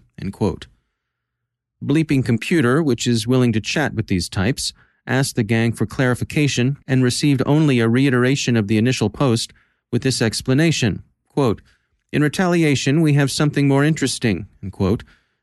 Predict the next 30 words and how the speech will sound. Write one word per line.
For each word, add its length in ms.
And 120
here 260
they 140
insert 420
a 60
smiling 640
wink 340
punctuational 760
emoji, 580
to 60
show 340
they 180
mean 260
business, 520
and 180
then 160
go 140
on 180
to 60
say, 360
"But 160
retaliation 800
doesn't 280
come 320
if 100
they 160
begin 400
negotiate 680
with 120
us." 420